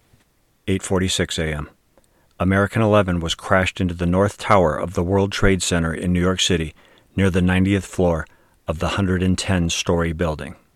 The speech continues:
Eight fifty. President Bush is notified of the attack while visiting an elementary school in Florida.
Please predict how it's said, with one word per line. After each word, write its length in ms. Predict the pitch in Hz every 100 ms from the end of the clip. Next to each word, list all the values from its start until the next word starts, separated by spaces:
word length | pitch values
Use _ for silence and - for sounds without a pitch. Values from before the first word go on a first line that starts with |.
| _ _ _ _ _ -
Eight 180 | 98 101
fifty. 540 | - 92 - 80 82 _ _ _ _ _ -
President 420 | 107 95 104 95
Bush 280 | 104 101 98
is 120 | 87
notified 440 | 92 92 - 95
of 100 | 90
the 120 | 90 87
attack 460 | - 95 87 -
while 200 | 95 90
visiting 420 | 87 92 90 92
an 80 | 90 -
elementary 500 | 101 104 101 - 90
school 380 | - 92 85 82
in 80 |
Florida. 480 | 78 92 80 69 -